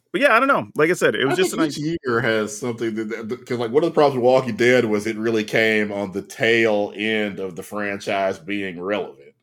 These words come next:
Speaker 1: Yeah,
Speaker 2: was
Speaker 1: but
Speaker 2: the
Speaker 1: the fra-,
Speaker 2: final
Speaker 1: but,
Speaker 2: season.
Speaker 1: but that's fine, because it was just really a Secret Lair. It, it wasn't a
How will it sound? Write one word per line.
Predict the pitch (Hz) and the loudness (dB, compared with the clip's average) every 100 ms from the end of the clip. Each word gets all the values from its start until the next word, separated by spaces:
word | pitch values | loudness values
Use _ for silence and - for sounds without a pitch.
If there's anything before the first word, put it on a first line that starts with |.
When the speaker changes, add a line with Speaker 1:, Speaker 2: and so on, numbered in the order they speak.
| _ - | _ -14
Speaker 1:
Yeah, | 247 311 | 0 2
Speaker 2:
was | 277 | 2
Speaker 1:
but | 240 | 2
Speaker 2:
the | |
Speaker 1:
the | |
fra-, | 233 233 | 4 4
Speaker 2:
final | 226 | 4
Speaker 1:
but, | 233 233 | 2 2
Speaker 2:
season. | 107 95 101 98 95 - | 2 -2 -6 -8 -10 -10
Speaker 1:
but | 190 | -2
that's | 240 294 - | 2 2 -2
fine, | - 127 127 151 165 156 | -2 2 4 2 -2 -8
because | 147 131 139 127 | -8 0 0 0
it | 143 | -4
was | 147 | -4
just | - 139 123 | -4 -4 -2
really | 117 127 120 | 0 2 2
a | 104 | -2
Secret | 110 104 92 | -4 -6 -8
Lair. | - - - _ _ _ - | -8 -10 -12 _ _ _ -4
It, | 120 | -4
it | 113 - 120 | -4 -4 0
wasn't | 123 117 110 | 0 0 -2
a | 95 | -4